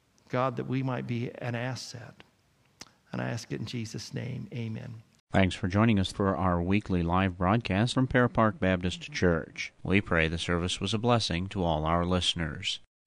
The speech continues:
Speaker 2: Our earnest prayer is that you personally have trusted Jesus Christ as your Lord and Savior. Romans six and verse twenty-three tells us the wages of sin is death,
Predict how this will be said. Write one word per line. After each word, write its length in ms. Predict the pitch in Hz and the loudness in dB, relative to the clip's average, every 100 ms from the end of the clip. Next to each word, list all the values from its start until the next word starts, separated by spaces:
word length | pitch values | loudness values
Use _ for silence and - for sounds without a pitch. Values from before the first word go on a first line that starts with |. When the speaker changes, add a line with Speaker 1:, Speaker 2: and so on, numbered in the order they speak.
| - | 0
Speaker 2:
Our 180 | 104 - | 2 4
earnest 460 | 123 117 95 - | 4 4 2 -4
prayer 400 | - 95 78 82 | 0 2 4 2
is 260 | - 92 90 | 0 0 0
that 220 | 92 - | -2 0
you 80 | 117 | -2
personally 720 | - 131 127 - 87 82 92 | 2 2 2 0 0 2 2
have 180 | 98 90 | 0 -2
trusted 440 | - 107 - 95 | -2 -2 -2 -4
Jesus 460 | 92 95 95 92 - | 0 0 2 0 0
Christ 480 | 101 85 80 - | 2 2 2 -2
as 140 | 90 95 | -2 -2
your 160 | 110 | 0
Lord 240 | 113 113 104 | 2 2 2
and 180 | 98 - | 0 -2
Savior. 600 | - 92 87 80 - - - | 2 4 4 0 -4 -8 -6
Romans 420 | - - 107 95 - | -2 0 2 0 -2
six 480 | 92 - 101 85 - | -2 4 4 4 0
and 100 | 87 | 0
verse 240 | 92 92 | 2 2
twenty-three 580 | - - 98 85 92 82 | 0 0 2 2 2 0
tells 360 | 82 107 98 90 | 2 4 4 2
us 160 | 85 - | -2 -2
the 120 | 85 | 0
wages 420 | 87 87 85 85 | 2 2 2 -2
of 120 | 80 | -2
sin 180 | - 90 | 0 0
is 180 | 82 - | 0 0
death, 460 | 92 82 92 - | 4 4 2 -2